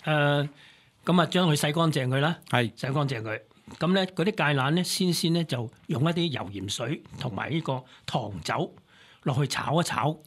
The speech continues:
Speaker 2: 哦。
Speaker 1: 嗱，點樣炒呢？落少少薑片落去先。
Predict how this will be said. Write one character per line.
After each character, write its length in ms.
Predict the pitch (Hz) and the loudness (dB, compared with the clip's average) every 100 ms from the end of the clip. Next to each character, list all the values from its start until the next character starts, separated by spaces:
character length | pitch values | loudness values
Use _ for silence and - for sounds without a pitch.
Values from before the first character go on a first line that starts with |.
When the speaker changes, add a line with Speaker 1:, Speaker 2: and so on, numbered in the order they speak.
| - - | -20 -4
Speaker 2:
哦。 220 | - 139 101 73 - - | 4 4 4 -4 -20 -2
Speaker 1:
嗱， 140 | 127 - - _ _ - - - | -2 -2 -10 _ _ -12 -12 0
點 100 | 170 | 4
樣 100 | 208 | 4
炒 260 | 185 131 165 | 4 2 2
呢？ 200 | 190 185 - - - - | 0 -2 -10 -20 -20 -6
落 100 | 139 | -4
少 120 | - 147 | 0 0
少 100 | 156 | 0
薑 300 | - 156 151 | 2 2 2
片 180 | 123 123 | 2 0
落 180 | 107 | 0
去 60 | 110 | -2
先。 160 | 131 | -2